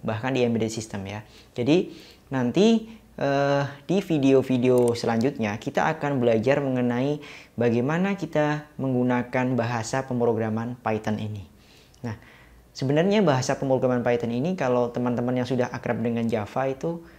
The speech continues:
agak, agak mirip dikit, ya, dalam hal, maksudnya, cara kerjanya. Jadi source code yang sudah kita buat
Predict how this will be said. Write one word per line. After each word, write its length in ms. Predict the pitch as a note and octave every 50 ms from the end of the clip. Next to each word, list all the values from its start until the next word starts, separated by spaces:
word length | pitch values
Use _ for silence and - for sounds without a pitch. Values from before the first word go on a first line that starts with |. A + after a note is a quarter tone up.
| - - _ -
agak, 240 | C#3+ B2+ C3 B2 -
agak 240 | B2+ A#2+ A2+ - -
mirip 240 | C#3+ C3+ C3+ C3
dikit, 240 | B2 B2+ - - B2+
ya, 240 | - B2 A#2+ C3 C#3+ - - -
dalam 400 | - - B2 A#2+ A#2+ A#2+ A2+ A2+
hal, 240 | C3+ C3+ C#3 D3 D3
maksudnya, 640 | C#3 C3 B2 - - B2 - - C#3 C#3 C#3+ C3+ A#2 -
cara 240 | - - B2+ - -
kerjanya. 480 | - B2+ A#2 A2 B2 B2 A#2+ A2+ G#2 G2 G#2+
Jadi 320 | A2+ A#2 A2+ C#3 - - - - - - - - - - - - - - - -
source 320 | - - G3 A3 G#3 -
code 240 | - F#3 F3+ - C#3+
yang 80 | C#3
sudah 240 | C3 C#3+ B2+ B2 -
kita 160 | B2 A2+ A#2+
buat 320 | A#2 A#2+ A2 A#2 C3 -